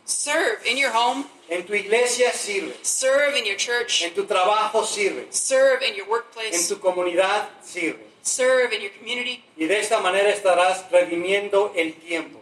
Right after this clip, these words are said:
Speaker 1: And in that way you will be redeeming the time.
Speaker 2: Mira cómo lo dice Pablo en Efesios cinco, dieciséis y diecisiete.
Speaker 1: Look at what Paul says in Ephesians five, sixteen and seventeen.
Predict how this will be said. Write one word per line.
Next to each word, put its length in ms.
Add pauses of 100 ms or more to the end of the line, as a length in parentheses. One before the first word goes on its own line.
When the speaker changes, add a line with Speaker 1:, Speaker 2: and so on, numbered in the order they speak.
Speaker 1:
And 100
in 80
that 180
way 160
you 80
will 80
be 80
redeeming 500
the 60
time. 320 (340)
Speaker 2:
Mira 200
cómo 180
lo 80
dice 300
Pablo 320
en 60
Efesios 480
cinco, 360
dieciséis 540
y 60
diecisiete. 540 (260)
Speaker 1:
Look 100
at 80
what 220
Paul 240
says 360
in 80
Ephesians 720
five, 520
sixteen 360
and 100
seventeen. 500